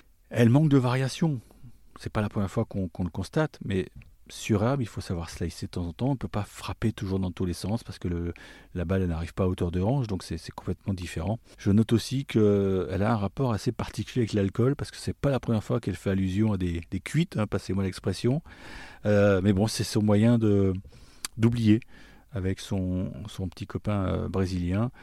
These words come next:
Je pense qu'ils vont, ils vont consommer pas mal de, de cocktails, euh, alcoolisés. Et, et je pense qu'on n'est pas près de la revoir sur le circuit. Elle va, va reprendre peut-être, euh, bah,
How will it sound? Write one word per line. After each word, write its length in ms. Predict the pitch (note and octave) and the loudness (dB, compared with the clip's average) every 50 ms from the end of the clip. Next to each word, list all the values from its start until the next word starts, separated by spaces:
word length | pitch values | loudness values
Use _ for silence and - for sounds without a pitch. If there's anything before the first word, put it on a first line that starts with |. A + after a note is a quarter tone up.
| - - - - - - - - | -20 -20 -20 -20 -20 -20 -20 -20
Je 60 | - | -12
pense 240 | - - F#2+ F2+ - | -8 -6 -6 -6 -6
qu'ils 160 | - F#2 E2 | -8 -8 -4
vont, 280 | E2+ F2+ F#2+ G2 G2+ | -2 -2 0 0 0
ils 120 | F#2+ E2+ E2+ | 0 -2 -4
vont 80 | F#2 | -8
consommer 400 | E2+ - F#2 F2 - - F#2 F#2+ | -10 -10 -10 -8 -6 -4 -4 -4
pas 160 | F#2 - F2+ E2+ | -2 -2 -2 -2
mal 220 | F2+ F#2+ G2+ G2 | 0 -2 -2 -2
de, 400 | F#2+ F#2 F2 F2 F2 E2+ E2+ E2+ - F#2+ F2+ E2 - - - | -2 -2 -2 -2 -2 -4 -4 -6 -8 -8 -10 -10 -10 -8 -6
de 80 | B2 | -6
cocktails, 540 | A#2+ - G#2+ - - - A#2+ A2+ A2 G#2+ G#2 | -4 -2 -4 -2 0 2 4 4 6 6 6
euh, 500 | G2+ G2 G2 F#2+ F#2 F#2 F2+ F2 F2+ F2+ - | 4 4 4 4 4 4 4 2 0 -2 0
alcoolisés. 760 | - A2 A2 F#2 - B2 A2 G#2+ G#2 G2 G2+ A2 A#2+ C#3 E3 - - - - - - - - - | 0 0 2 4 4 4 4 4 4 6 6 8 8 6 4 0 -6 -20 -20 -20 -20 -20 -14 -6
Et, 160 | - G2+ G2 F#2+ | -2 0 2 4
et 1040 | G2 F#2+ F#2+ F2+ F2+ F2+ F2+ F2+ F2+ F2+ F2+ F2 F2 E2+ E2+ E2 E2 E2 E2 E2 | 4 4 2 2 2 2 2 2 2 2 2 2 0 0 -2 -2 -4 -4 -4 -6
je 280 | E2 E2 E2+ - - - - | -6 -8 -10 -12 -12 -12 -10
pense 140 | G#2+ - - | -8 -4 -2
qu'on 100 | G#2 F#2+ | -2 0
n'est 80 | F2 | 0
pas 100 | - G2 | -2 -2
près 140 | - - A2 | 0 0 2
de 40 | G#2+ | 2
la 100 | G#2 G2 | 2 2
revoir 200 | G2 G2+ G#2+ G2+ | 2 2 0 0
sur 140 | - - F#2 | -2 -4 -6
le 40 | |
circuit. 380 | D#2+ - - - - - - A2 | -4 -4 -4 -6 -4 -2 0 0
Elle 80 | A2 G2 | 0 0
va, 260 | E2+ F2 F2 F2+ F2+ | 0 -2 -2 -2 -2
va 140 | F2+ E2+ E2 | -2 -2 -2
reprendre 400 | D#2+ E2+ E2+ - - G2 F#2 F2 | -2 -4 -4 -4 -4 -4 -4 -4
peut-être, 460 | - F2 - - F2+ F2+ - - - | -4 -6 -4 -4 -4 -4 -4 -4 -6
euh, 440 | F2 E2+ E2+ E2+ E2+ E2+ E2+ F2 F2+ - - - - - _ _ _ - | -4 -2 -2 -4 -4 -4 -6 -6 -8 -10 -14 -20 -20 -20 _ _ _ -8
bah, 200 | - F2 E2+ | -6 -4 -2